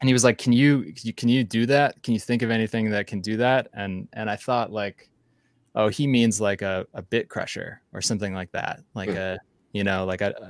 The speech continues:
Speaker 1: a, another lo-fi plugin." And he was like, "No, I want this, like,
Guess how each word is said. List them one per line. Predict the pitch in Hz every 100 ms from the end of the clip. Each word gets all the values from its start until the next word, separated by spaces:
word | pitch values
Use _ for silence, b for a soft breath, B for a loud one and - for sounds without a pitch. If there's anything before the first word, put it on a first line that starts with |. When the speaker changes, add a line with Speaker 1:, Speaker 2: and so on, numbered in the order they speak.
| - 117 143 - -
Speaker 1:
a, |
another | 107 110 110
lo-fi | 104 104 - 95
plugin." | 107 101 92
And | 92
he | 95
was | -
like, | 98
"No, | 104 107
I | 98 95
want | 101 107 104 104
this, | 107 -
like, | 104 95 -